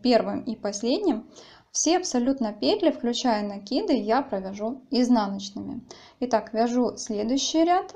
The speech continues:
это изнаночный ряд. Итак, я провязала изнаночный ряд, я обозначила здесь лицевые ряды, которые у меня уже провязаны. И сейчас я приступаю к вязанию следующего ряда. Вот он находится на схеме.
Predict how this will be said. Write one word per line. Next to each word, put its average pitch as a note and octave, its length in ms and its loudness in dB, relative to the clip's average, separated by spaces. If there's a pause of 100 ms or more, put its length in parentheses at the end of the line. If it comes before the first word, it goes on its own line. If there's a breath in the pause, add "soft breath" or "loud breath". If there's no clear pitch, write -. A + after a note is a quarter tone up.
это D#4 280 0
изнаночный G#3+ 580 -2
ряд. G3 220 -12 (400)
Итак, C4 280 -2
я B3 60 -2
провязала B3+ 580 4
изнаночный A3 640 0
ряд, B3 420 0
я B3 200 4
обозначила A#3+ 640 2
здесь A3 300 -4
лицевые A3 440 -2
ряды, G#3+ 300 -4
которые G#3+ 340 -6
у G#3+ 100 -4
меня A3 280 -2
уже G#3 160 -8
провязаны. A#3 760 0 (360 loud breath)
И B3 140 2
сейчас C4+ 360 0
я D4+ 40 0
приступаю B3+ 640 -2
к B3+ 60 -8
вязанию A#3+ 560 0
следующего A3 720 0
ряда. G3 300 -4
Вот G#3 260 -6
он G3+ 120 -4
находится G#3 500 -8
на G#3 120 -6
схеме. D#4+ 460 2